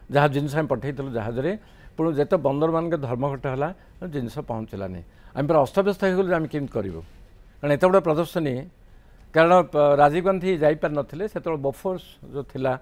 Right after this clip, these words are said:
ଆମେ ଗୋଟେ କିଛି ନ ଜାଣିକିରି ଗୋଟେ ବିରାଟ ବ୍ୟାନର କରିଥିଲୁ,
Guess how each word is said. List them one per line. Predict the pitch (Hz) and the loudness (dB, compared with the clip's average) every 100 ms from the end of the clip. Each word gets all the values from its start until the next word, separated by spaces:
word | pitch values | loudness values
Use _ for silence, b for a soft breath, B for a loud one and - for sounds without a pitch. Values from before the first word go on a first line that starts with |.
| b b b | b b b
ଆମେ | 139 165 214 | -2 2 4
ଗୋଟେ | 202 220 196 | 4 4 2
କିଛି | 170 190 | -2 0
ନ | 196 160 | 2 6
ଜାଣିକିରି | 214 240 202 180 | 6 6 4 4
ଗୋଟେ | 214 - - 170 | 0 -8 -10 -6
ବିରାଟ | 156 160 180 | 0 4 4
ବ୍ୟାନର | 147 147 170 | 2 0 0
କରିଥିଲୁ, | 160 156 - 165 | -2 -6 -6 -8